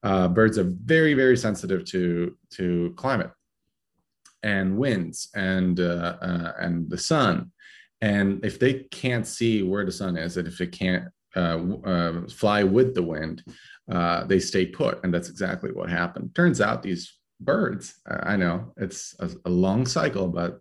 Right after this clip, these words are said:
we live in a complex world. These birds are, uh, reaching sixty percent infected, uh, infection rates in, uh, in the fall. And they stayed put in the, in the lakes that were giving water to the trenches, giving water to people,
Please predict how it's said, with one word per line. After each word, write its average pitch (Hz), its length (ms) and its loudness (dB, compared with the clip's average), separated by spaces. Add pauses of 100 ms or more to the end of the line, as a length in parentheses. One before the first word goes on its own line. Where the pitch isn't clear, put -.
(120)
we 120 140 2
live 139 180 4
in 110 80 2
a 98 40 -2
complex - 540 -6
world. 95 360 -4 (520)
These 127 160 4
birds 107 600 2
are, 95 440 0
uh, 95 200 0
reaching 101 540 -2
sixty - 360 -6
percent 101 460 -4
infected, 90 540 -4 (200)
uh, 87 180 -2
infection 90 440 -2
rates - 400 -6
in, 87 260 2
uh, 82 300 -4
in 98 80 0
the 95 80 0
fall. - 400 -2 (400)
And 180 120 6
they 175 80 10
stayed 175 360 4
put 185 300 2 (120)
in 117 180 2
the, 120 240 2
in 117 100 2
the 113 400 2
lakes 110 460 -4
that 101 260 -2
were 95 220 2
giving 131 420 2
water 104 400 -2
to 90 180 -4
the 87 80 -4
trenches, 98 500 -6
giving 104 260 0
water 95 260 -2
to 90 140 -10
people, 113 520 0